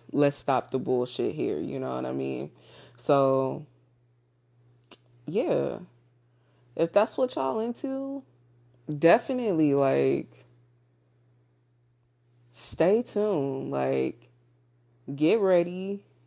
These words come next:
gear up. Like, if you can't tell, like, we get better every day, every week. Like, whole new things in the woodworks coming now. So,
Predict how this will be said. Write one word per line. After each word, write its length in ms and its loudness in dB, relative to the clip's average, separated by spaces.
gear 360 2
up. 500 0
Like, 640 -2
if 180 -2
you 100 -4
can't 380 -4
tell, 420 0
like, 300 -2
we 160 -4
get 260 2
better 520 2
every 360 4
day, 500 0
every 400 2
week. 520 -2
Like, 600 -4
whole 340 6
new 200 4
things 380 0
in 100 0
the 60 0
woodworks 600 2
coming 320 0
now. 520 -2
So, 640 2